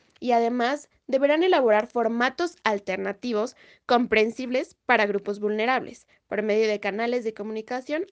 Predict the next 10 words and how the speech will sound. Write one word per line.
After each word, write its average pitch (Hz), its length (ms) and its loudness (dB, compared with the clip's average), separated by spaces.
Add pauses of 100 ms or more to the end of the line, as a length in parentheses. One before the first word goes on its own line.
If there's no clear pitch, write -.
adecuados 262 580 -4
para 185 240 -10
estos - 320 -14
grupos. 302 420 -10 (1700)
Hablemos 381 600 4
ahora 214 460 2 (200)
de 214 200 -2
la 233 160 -2
participación 254 840 -4
pública 269 520 -4